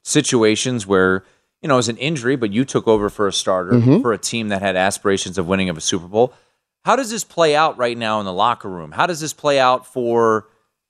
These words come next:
Speaker 1: Trey Lance, who is trying to, you know, take over the starting role for the first time? He, I, I can't remember, and, and I'm sure there's a situation that has come up, but I, I can't recall where a highly drafted player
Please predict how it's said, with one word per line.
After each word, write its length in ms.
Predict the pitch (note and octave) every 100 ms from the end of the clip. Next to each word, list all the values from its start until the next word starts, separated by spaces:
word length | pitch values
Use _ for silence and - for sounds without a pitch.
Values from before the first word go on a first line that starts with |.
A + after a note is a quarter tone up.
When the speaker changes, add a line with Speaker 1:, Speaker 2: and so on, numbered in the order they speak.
| _ _ _ _ -
Speaker 1:
Trey 260 | - E3
Lance, 540 | C#3+ F3 D#3+ - - -
who 180 | B2 B2+
is 180 | G#2+
trying 460 | - C3+ B2+ B2 A#2
to, 560 | - B2+ A#2 A2 G#2+ G#2 _
you 120 | D#3
know, 140 | D3 D3+
take 340 | - C3 C3
over 240 | C#3 C3+
the 100 | C3+ B2+
starting 360 | - C3+ C#3
role 220 | B2+ F3
for 100 | -
the 80 | G#2+
first 300 | - C3+ A#2+
time? 180 | E3+ C3 - _ _
He, 360 | - G3+ D#3+ _ _ _
I, 160 | D#3 F#3 -
I 180 | E3 C4
can't 360 | - C4 G3+
remember, 560 | C#3+ B2 C3+ C3+ F#2 D#2
and, 240 | E2+ A#2+
and 80 | B2
I'm 100 | C3+
sure 300 | C3+ - C#3+
there's 220 | G#2+ G#2 F2
a 40 |
situation 600 | - G#2+ G2 F#2+ F2 F#2+
that 140 | E2+ E2
has 300 | D2+ - - _ _ _ _ _ _ _
come 160 | A2 G2+
up, 180 | F2 -
but 80 | G#2+
I, 160 | A#2+
I 140 | - D3+
can't 240 | G#3 G#3
recall 440 | D#3+ - D#3 D3+ B2+
where 360 | A#2+ A2+ G2+ _ _ -
a 80 | G#2+
highly 460 | G2+ C#3+ F#3 G3 F#3+
drafted 520 | B2 C3+ C3+ B2+ -
player 560 | A2+ G#2+ F#2 E2 E2+